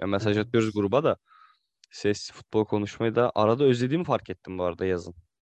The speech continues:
Speaker 1: Ee, çok fazla ciddi de kalamayız zaten. Bir on dakika içerisinde yine kesin konu dağılır. Başka <laughs> şeyler konuşuruz ama,
Speaker 2: <laughs>
Speaker 1: e, Galatasaray'ın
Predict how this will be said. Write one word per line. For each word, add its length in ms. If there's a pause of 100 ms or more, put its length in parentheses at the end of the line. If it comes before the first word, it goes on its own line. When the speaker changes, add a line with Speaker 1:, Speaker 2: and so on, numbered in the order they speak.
(680)
Speaker 1:
Ee, 640 (640)
çok 220
fazla 260
ciddi 300
de 60
kalamayız 500
zaten. 320
Bir 60
on 240
dakika 240
içerisinde 420
yine 160
kesin 420
konu 260
dağılır. 400 (480)
Başka 280
<laughs> 220
şeyler 120
konuşuruz 560
ama, 260
Speaker 2:
<laughs> 840
Speaker 1:
e, 40 (680)
Galatasaray'ın 1000